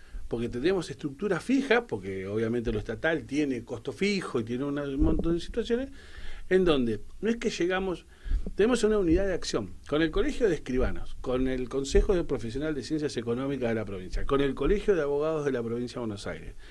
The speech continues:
con la Federación de, de Cámaras, eh, la feba, la Federación Económica de la provincia de Buenos Aires,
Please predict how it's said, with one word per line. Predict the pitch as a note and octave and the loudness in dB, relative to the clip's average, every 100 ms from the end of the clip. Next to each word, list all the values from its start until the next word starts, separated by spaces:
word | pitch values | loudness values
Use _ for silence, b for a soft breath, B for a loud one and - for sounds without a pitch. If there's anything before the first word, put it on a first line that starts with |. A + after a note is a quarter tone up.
| B B | B B
con | - C3+ | 2 6
la | C#3 | 6
Federación | B2+ C3 C3 B2+ - F#3 G3+ | 4 2 2 -2 0 0 2
de, | F3+ D3+ | 2 2
de | C3 B2 A#2 A2+ | 0 -2 -2 -2
Cámaras, | - C#3+ C#3 B2 A#2 - | -2 0 0 0 0 -4
eh, | A2 G#2 G2+ | -2 -2 -2
la | G2 | -4
feba, | - - G#2+ F#2+ | 2 4 4 0
la | G2+ G2+ | -4 -6
Federación | - A2+ G#2+ G2+ D3 | -4 -2 -2 0 -2
Económica | C3+ A#2+ C#3 D#3 D3+ | 0 2 4 4 4
de | C3+ | 2
la | A#2+ | 2
provincia | A2+ A#2+ B2 - | -2 -4 -4 -2
de | A#2+ | -2
Buenos | G#2+ G#2 G2+ | -2 0 0
Aires, | F2+ - | 0 -4